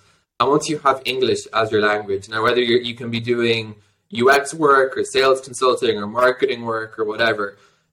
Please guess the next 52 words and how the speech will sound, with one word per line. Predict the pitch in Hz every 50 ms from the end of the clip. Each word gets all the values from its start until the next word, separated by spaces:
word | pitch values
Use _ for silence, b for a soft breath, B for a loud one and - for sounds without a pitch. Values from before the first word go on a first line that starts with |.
| _ -
there | 131 131
is, | 135 127 127 123 117 -
there's | 135 131 131
a | 131 123
lot | 135 160
of | 202 185
limitations | 175 165 135 - - - 131 135 135 - 135 123 113
that | 110
come | - - 110 110
to | 107 113
being | 104 110 113 107 107
an | 104
Atzma'i. | 104 101 101 - - 104 104 104 110 127 127 123
You | 113 113
don't | 110 - 113 113 110 113
get | - 113 110 110 -
your | 113 110 104 104 101 101 98
employer | - - - - - 123 113 113 113 107 104 107
handling | 110 110 107 107 104 104 104
your | 101 101
pension. | - - 110 107 - - - 131 123 120 117 113 113 113 _ _ _ _ _ _ _ -
Um, | 110 110 107 107 107 104 104 104 104 104 104 104 104 101 98 95 - - _ _
there's | - 120 117 117 113 113 - -
a | 123
lot | 127 135 131 160
of | 160
disadvantages, | 117 110 - - - 107 104 104 107 - - 139 143 143 -
but | 127 120 -
there | - 120 131
is | 143 139 131
one | 120 120 131 135 143
big | 139 139 - - 120
advantage, | - - 107 101 107 104 - 120 120 123 -
and | 107 110
that's | 113 113 113 - -
that | - 113 104 - 107
you | 107 104 - _ _ _
can | - 160 156 151 127 117 117 117 117 _ _ _ _ _ _ -
work | 113 117 120 120 117 117 - -
with | 120 117 113 113 - - -
clients | - - 113 110 110 110 107 104 104 - -
really | 120 127 135 131 120 101 -
anywhere | 117 120 120 117 117 113 110 107 107
in | 104 104 104
the | 101
world, | 87 135 147 160 156 147 135 -
except | - - - 127 120 - - -
if | 104 - -
they're | 110 113 107 107
one | 107 110 110 110
of | 107 101 101
the | 107 104 104 104 101